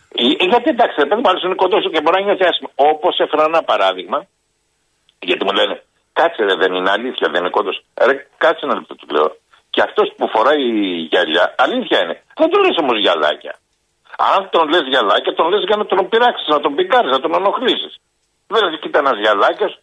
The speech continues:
κοίτα ένας που φοράει γυαλιά", λες. Τέλος πάντων, και θέλω για να καταλήξω, να πω κάτι το οποίο μπορεί να με κυνηγήσουν οι φιλόζωοι. Ε, ε, για να πω, ας πούμε, ότι πάντα είμαστε των άκρων, πρόσεξε τώρα. Εάν με το πόδι σου σπρώξεις μια γάτα και πες από το πεζοδρόμιο,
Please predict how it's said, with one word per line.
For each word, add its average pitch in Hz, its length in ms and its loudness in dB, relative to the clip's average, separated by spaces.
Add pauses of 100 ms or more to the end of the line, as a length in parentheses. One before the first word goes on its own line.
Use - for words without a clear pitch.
κοίτα 254 180 0
ένας 254 180 0
που 214 120 -14
φοράει 302 200 2
γυαλιά", 247 320 2
λες. - 260 -12 (1160)
Τέλος 131 340 0
πάντων, 107 340 0
και 127 200 -2
θέλω 160 180 0
για 135 140 0
να 104 80 -2
καταλήξω, 90 600 -2 (320)
να 95 240 -4
πω 143 160 2 (360)
κάτι 113 280 -2
το 110 100 0
οποίο 110 200 -2
μπορεί 104 300 2
να 101 140 0
με 95 80 -2
κυνηγήσουν 90 500 -6
οι - 40 -8
φιλόζωοι. 71 560 -2 (720)
Ε, 95 180 2 (120)
ε, 104 120 2 (140)
για 95 80 2
να 92 220 2
πω, - 160 0
ας 113 100 -2
πούμε, 120 140 -2
ότι - 180 -8
πάντα 120 240 0
είμαστε 104 260 -4
των 80 200 -4
άκρων, 131 300 -2
πρόσεξε - 380 -2
τώρα. - 160 -8 (200)
Εάν 160 260 2
με 220 100 0
το 165 120 -2
πόδι 156 280 -2
σου 107 200 -8
σπρώξεις 147 340 -4
μια 147 260 2
γάτα 143 220 0
και 107 320 -2 (200)
πες 151 160 0
από - 120 -2
το - 80 -12
πεζοδρόμιο, 82 600 -2